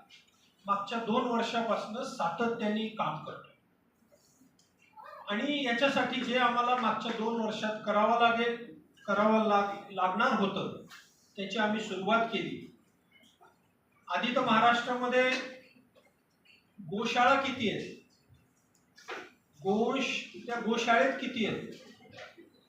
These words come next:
कशा पद्धतीने त्याचा सांभाळ केला जातोय, याचा कुठलाही डेटा नव्हता. आणि आम्ही सगळ्यात आधी असंच ठरवलं होतं, थोडा त्रास होईल,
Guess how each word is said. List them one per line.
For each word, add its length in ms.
कशा 240
पद्धतीने 720
त्याचा 280
सांभाळ 400
केला 320
जातोय, 340
याचा 200
कुठलाही 500
डेटा 300
नव्हता. 280
आणि 120
आम्ही 400
सगळ्यात 400
आधी 220
असंच 400
ठरवलं 340
होतं, 240
थोडा 220
त्रास 440
होईल, 380